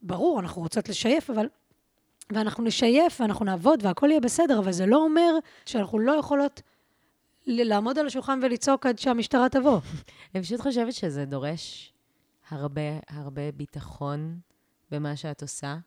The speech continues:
Speaker 2: כאילו, המקום
Speaker 1: או
Speaker 2: של
Speaker 1: קצת
Speaker 2: האגו
Speaker 1: חוסר
Speaker 2: פה.
Speaker 1: מודעות.
Speaker 2: או קצת חוסר
Speaker 1: קצת חוסר
Speaker 2: מוד-,
Speaker 1: מודעות,
Speaker 2: נכון.
Speaker 1: לא, לא, לא
Speaker 2: לא, לא
Speaker 1: יזיק.
Speaker 2: תזיק.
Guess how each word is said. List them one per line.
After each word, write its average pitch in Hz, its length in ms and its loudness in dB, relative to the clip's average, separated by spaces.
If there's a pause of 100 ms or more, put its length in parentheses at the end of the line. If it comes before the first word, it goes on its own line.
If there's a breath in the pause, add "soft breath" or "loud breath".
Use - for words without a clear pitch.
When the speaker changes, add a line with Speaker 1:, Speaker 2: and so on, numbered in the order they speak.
(460)
Speaker 2:
כאילו, 175 380 0
המקום 156 680 -6
Speaker 1:
או 427 100 2
Speaker 2:
של - 80 0
Speaker 1:
קצת 190 180 2
Speaker 2:
האגו 226 220 4
Speaker 1:
חוסר 302 240 4
Speaker 2:
פה. 320 40 2
Speaker 1:
מודעות. 349 540 4 (400 soft breath)
Speaker 2:
או 202 80 2
קצת - 200 -8
חוסר 220 240 2
Speaker 1:
קצת 381 100 0
חוסר 359 280 2
Speaker 2:
מוד-, 349 140 2
Speaker 1:
מודעות, 339 280 4
Speaker 2:
נכון. 302 160 -4
Speaker 1:
לא, 285 80 6 (240)
לא, - 0 -
לא 294 280 4
Speaker 2:
לא, 302 160 10
לא 302 100 10
Speaker 1:
יזיק. 214 460 4
Speaker 2:
תזיק. - 140 -4